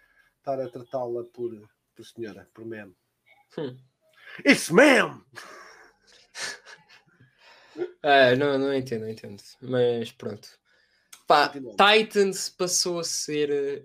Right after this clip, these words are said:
Speaker 2: yeah, como o André aqui diz, o ódio acabou com a C W, agora o ódio é com Titans.
Speaker 1: <laughs> Exato.
Speaker 2: Sim, sim, sim, sim, sim.
Speaker 1: A C W já,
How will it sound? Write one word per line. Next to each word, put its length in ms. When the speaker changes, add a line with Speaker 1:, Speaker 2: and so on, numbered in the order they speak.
Speaker 2:
yeah, 260
como 140
o 20
André 180
aqui 240
diz, 360
o 80
ódio 280
acabou 300
com 80
a 40
C 140
W, 220
agora 240
o 40
ódio 360
é 140
com 280
Titans. 520
Speaker 1:
<laughs> 120
Exato. 520
Speaker 2:
Sim, 300
sim, 240
sim, 180
sim, 160
sim. 260
Speaker 1:
A 40
C 200
W 260
já, 140